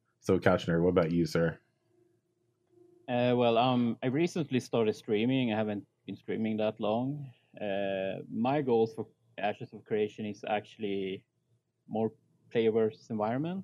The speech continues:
Speaker 2: related. I'm gonna focus on raids, dungeons, and tanking in particularly. So if you have any tanking questions,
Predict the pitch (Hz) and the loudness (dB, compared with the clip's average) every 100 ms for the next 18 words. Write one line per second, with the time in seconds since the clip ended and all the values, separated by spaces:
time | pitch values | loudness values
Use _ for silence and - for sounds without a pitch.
0 | _ 175 180 185 190 196 202 185 135 113 | _ -8 -6 -6 -6 -4 -4 -4 -8 -4
1 | 110 107 113 - 120 107 104 101 101 101 | -2 -2 -4 -4 -4 -2 0 2 2 0
2 | 98 - 104 101 104 104 98 98 101 101 | -4 -6 -2 0 0 0 0 -2 -4 -10
3 | - 110 104 101 117 107 98 107 98 95 | -14 -8 -8 -6 -2 -2 -2 -6 -6 -8
4 | - - - 87 - - - - _ _ | -12 -16 -12 -10 -10 -12 -16 -20 _ _
5 | _ _ 107 107 107 120 120 120 117 110 | _ _ -4 -2 0 2 4 4 2 0
6 | 120 113 113 101 104 101 - 101 101 101 | -2 -2 -4 -6 -4 -6 -4 -4 -4 -6
7 | - - | -14 -20